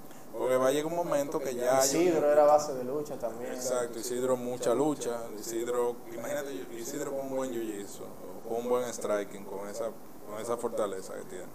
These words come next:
Speaker 2: Entonces, hablando ya de, de, de algo un poquito más macro, la U F C para mí se encuentra en un momento... Eh, un poquito difícil porque Conor McGregor tiene,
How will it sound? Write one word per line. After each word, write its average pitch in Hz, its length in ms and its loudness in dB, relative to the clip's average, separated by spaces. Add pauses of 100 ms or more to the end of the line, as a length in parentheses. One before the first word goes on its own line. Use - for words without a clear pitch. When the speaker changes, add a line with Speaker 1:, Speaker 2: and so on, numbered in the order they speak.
(160)
Speaker 2:
Entonces, 180 380 4 (680)
hablando 175 420 6
ya 208 300 8
de, 180 320 2
de, 160 380 2
de 151 380 6
algo 180 300 4
un 165 160 2
poquito 165 280 -2
más 165 120 -2
macro, 165 380 2
la 156 100 8
U 185 140 8
F 233 180 6
C 226 420 4 (240)
para 170 280 8
mí 220 200 0
se 214 140 -2
encuentra 185 400 -2
en 202 80 -2
un 208 100 0
momento... 185 1040 0 (540)
Eh, 147 200 2
un 165 100 0
poquito 196 300 2
difícil 208 420 2
porque 156 500 0
Conor 165 220 -2
McGregor 170 600 4
tiene, 165 560 -4